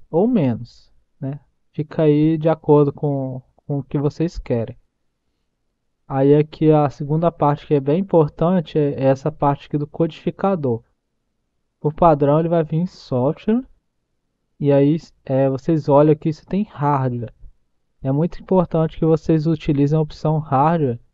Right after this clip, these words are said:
pra ficar uma gravação que vai pesar menos, assim, durante o processo, né? Não que vai ficar um arquivo menor ou maior,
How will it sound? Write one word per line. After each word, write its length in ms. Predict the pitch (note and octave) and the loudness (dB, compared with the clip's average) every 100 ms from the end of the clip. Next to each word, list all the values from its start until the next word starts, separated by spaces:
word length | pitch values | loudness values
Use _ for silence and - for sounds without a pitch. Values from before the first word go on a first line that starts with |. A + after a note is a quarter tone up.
| _ _ _ _ _ | _ _ _ _ _
pra 160 | C#3+ C#3+ | -4 -4
ficar 340 | - D3 D3 | -6 -4 -2
uma 100 | D3+ | 0
gravação 1080 | D3+ D3+ D3+ D3 - D3 D3+ D3+ C#3 C3 C3+ _ _ - | 2 2 0 -4 -2 -4 -2 -2 -4 -8 -12 _ _ -10
que 80 | |
vai 160 | D3 D3 | -2 0
pesar 380 | D3+ D#3 C#3+ E3 | 2 2 4 0
menos, 340 | D#3+ D#3 F3+ | 0 0 0
assim, 240 | E3 - D#3+ | -2 -4 -2
durante 320 | D#3 D#3 - | 0 0 -4
o 40 | |
processo, 600 | - F#3 - C3+ A#2+ - | -2 0 0 -6 -6 -6
né? 200 | C3 D3 D3+ _ _ _ _ _ _ _ _ | -6 -6 -10 _ _ _ _ _ _ _ _
Não 160 | D3+ E3+ | -4 -2
que 140 | - | 0
vai 160 | F3+ F3+ | 0 0
ficar 220 | - F3 | -2 -2
um 60 | F3 | -2
arquivo 380 | D#3+ E3 D#3 | 0 -2 0
menor 440 | E3 E3 C#3+ C3 C#3+ | 0 -2 0 2 2
ou 60 | |
maior, 480 | D3 E3 D3+ B2 A#2 | 0 0 0 0 -4